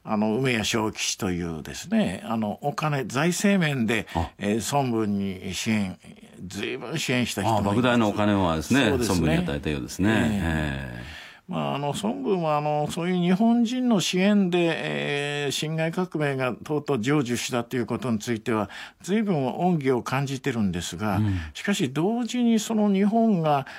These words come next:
Speaker 1: どうして自分たちと一緒にこのアジアの解放っていうのに目指さなかったのかというのは、晩年の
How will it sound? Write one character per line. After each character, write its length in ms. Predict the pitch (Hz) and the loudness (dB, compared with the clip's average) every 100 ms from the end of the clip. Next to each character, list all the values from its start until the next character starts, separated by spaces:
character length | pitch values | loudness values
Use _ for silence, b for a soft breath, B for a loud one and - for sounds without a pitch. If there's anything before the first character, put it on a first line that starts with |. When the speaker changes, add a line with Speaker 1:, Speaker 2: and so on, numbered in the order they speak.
| B - | B -6
Speaker 1:
ど 140 | 156 | -2
う 60 | 214 | 0
し 100 | - | 0
て 160 | 190 | 0
自 140 | 151 143 | 0 0
分 220 | 160 170 | 0 0
た 180 | 170 156 | 0 -2
ち 100 | - | 0
と 120 | 151 | -2
一 80 | 131 | 0
緒 200 | - 147 | 0 -2
に 160 | 143 117 | -2 -2
こ 160 | 139 | -2
の 280 | 139 131 135 | 0 0 0
ア 80 | 147 | -2
ジ 180 | 135 143 | 0 0
ア 80 | 117 | 2
の 260 | 113 104 | 2 0
解 260 | - 113 113 | -2 -2 -2
放 180 | 113 117 | -2 -4
っ 40 | |
て 200 | 113 123 | -4 -2
い 20 | |
う 40 | 117 | 0
の 120 | 113 | 0
に 80 | 113 | 0
目 120 | 110 | -2
指 180 | 113 120 | 0 0
さ 140 | 131 | 0
な 100 | 127 | -2
か 100 | 104 | -2
っ 60 | 104 - | -6 -4
た 80 | 101 | -4
の 140 | 90 | -2
か 160 | 92 95 | -4 -6
と 240 | 90 73 B B B | -6 -10 B B B
い 100 | 208 | 0
う 100 | 226 | 2
の 160 | 233 | 2
は、 160 | 185 131 | 4 2
晩 400 | 90 123 131 131 | 2 0 0 0
年 200 | 135 127 | 0 0
の 200 | 123 117 | 0 -2